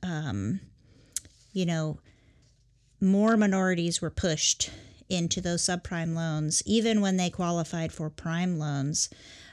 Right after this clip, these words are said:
um, than whites were. And those types of loans can add, you know, they say up to a hundred thousand dollars in interest payments over the life of a loan. Um,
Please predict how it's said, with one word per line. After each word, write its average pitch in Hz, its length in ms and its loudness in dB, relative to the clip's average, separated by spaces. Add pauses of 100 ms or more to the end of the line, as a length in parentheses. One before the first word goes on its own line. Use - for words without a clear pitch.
um, 165 600 -2 (200)
than 175 280 2
whites 170 380 -4
were. 143 360 -4 (360)
And 175 560 0
those 185 400 2
types 190 260 -2
of 190 100 -2
loans 208 360 2
can 180 260 0
add, 170 560 -2
you 170 100 -2
know, 160 140 -2
they 165 160 -4
say 165 300 0
up 156 160 -2
to 175 100 0
a 160 40 0
hundred 190 400 0
thousand 175 340 -2
dollars 165 360 -2
in 160 80 -2
interest 160 320 -4
payments 147 640 -2 (200)
over 180 180 0
the 170 80 -2
life 156 240 -4
of 151 100 -6
a 151 40 -4
loan. 143 400 -4 (580)
Um, 165 520 -2